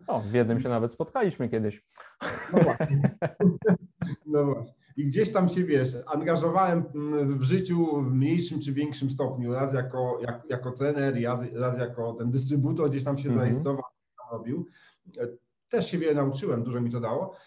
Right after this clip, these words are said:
Speaker 2: Zacząłem obserwować, że szczególnie w tej branży, mm, trafia się przede wszystkim do znajomych i do przyjaciół. W
Speaker 1: No
Speaker 2: tej
Speaker 1: tak,
Speaker 2: właśnie.
Speaker 1: faktycznie,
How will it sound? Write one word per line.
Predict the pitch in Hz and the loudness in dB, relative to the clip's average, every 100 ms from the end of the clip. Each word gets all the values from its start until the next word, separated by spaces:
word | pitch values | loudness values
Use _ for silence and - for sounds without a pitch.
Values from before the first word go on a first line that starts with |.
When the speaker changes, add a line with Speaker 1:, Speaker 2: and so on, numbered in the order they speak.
| _ - | _ -8
Speaker 2:
Zacząłem | 160 165 233 226 | -4 -2 -2 -4
obserwować, | 156 - 170 143 208 208 170 | -8 -2 0 2 0 0 -2
że | 165 185 - | 0 -2 -4
szczególnie | - - 147 156 220 208 | -6 0 0 2 0 0
w | 170 - | -4 -6
tej | 254 180 | -6 -2
branży, | 127 117 98 101 98 143 269 _ _ _ 127 | 0 0 -2 -6 -8 -8 -10 _ _ _ -12
mm, | 123 120 | -10 -8
trafia | 156 175 175 | -2 -2 -2
się | 165 147 | -4 -6
przede | 151 131 | -4 -4
wszystkim | 139 151 139 | -6 -6 -4
do | 123 | -4
znajomych | 113 110 123 117 | -4 -4 -4 -4
i | 117 | -6
do | 107 | -10
przyjaciół. | - 113 101 - - _ _ _ _ _ _ _ _ _ - | -12 -14 -14 -16 -20 _ _ _ _ _ _ _ _ _ -6
W | - | 0
Speaker 1:
No | |
Speaker 2:
tej | 143 101 | 2 0
Speaker 1:
tak, | 90 | -4
Speaker 2:
właśnie. | 95 - 110 | -10 -12 -8
Speaker 1:
faktycznie, | - 101 - | -6 -8 -10